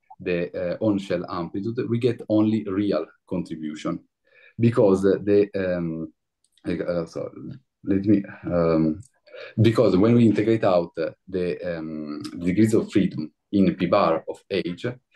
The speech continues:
then we are integrating out sigma, and the, uh, contribution to psi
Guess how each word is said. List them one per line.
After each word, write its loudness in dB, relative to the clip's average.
then 4
we 6
are 4
integrating 0
out -4
sigma, -6
and 4
the, 4
uh, -6
contribution -6
to -6
psi 0